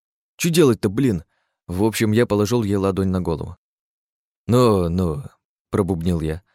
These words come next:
Она заревела ещё пуще, бросилась мне на шею, заливаясь слезами. Я приобнял девушку.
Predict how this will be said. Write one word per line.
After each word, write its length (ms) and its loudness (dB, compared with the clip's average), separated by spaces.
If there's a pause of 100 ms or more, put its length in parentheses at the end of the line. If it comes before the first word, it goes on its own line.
(140)
Она 180 2
заревела 420 2
ещё 280 2
пуще, 460 -8
бросилась 520 2
мне 160 0
на 140 0
шею, 260 -2
заливаясь 440 0
слезами. 520 -4 (380)
Я 200 2
приобнял 480 0
девушку. 480 -4